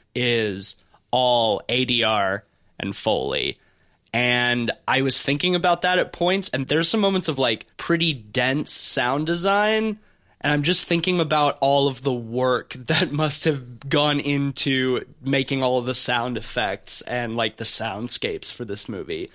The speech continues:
From personal experience, knowing how long Foley and A D R takes,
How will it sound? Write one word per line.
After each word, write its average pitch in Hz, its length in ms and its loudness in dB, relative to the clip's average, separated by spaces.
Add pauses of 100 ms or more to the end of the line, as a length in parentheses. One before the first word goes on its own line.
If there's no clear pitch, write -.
(100)
From 143 240 0
personal 156 480 2
experience, 185 600 2
knowing 180 320 2
how 175 200 2
long 175 440 2
Foley 175 500 4
and 175 80 0
A 165 160 2
D 170 160 0
R 170 220 4
takes, 190 560 0